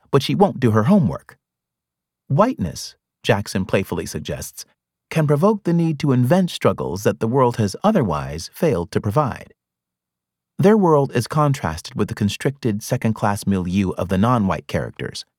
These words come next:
most notably the spectacular mother-daughter duo of Nell and Keisha.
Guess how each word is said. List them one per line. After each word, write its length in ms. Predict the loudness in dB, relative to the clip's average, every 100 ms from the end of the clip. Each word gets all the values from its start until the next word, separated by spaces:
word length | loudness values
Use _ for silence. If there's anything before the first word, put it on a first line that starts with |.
| _ _ _ 2
most 240 | 2 4
notably 600 | 2 2 0 -4 -6 -10 -4
the 80 |
spectacular 800 | -4 -4 -6 -6 -6 -4 0 2
mother-daughter 560 | 4 4 4 4 2 0
duo 460 | 0 0 2 0 -4
of 160 | -4
Nell 320 | 0 0 0 -4
and 160 | -6
Keisha. 380 | -4 -4 -4 -10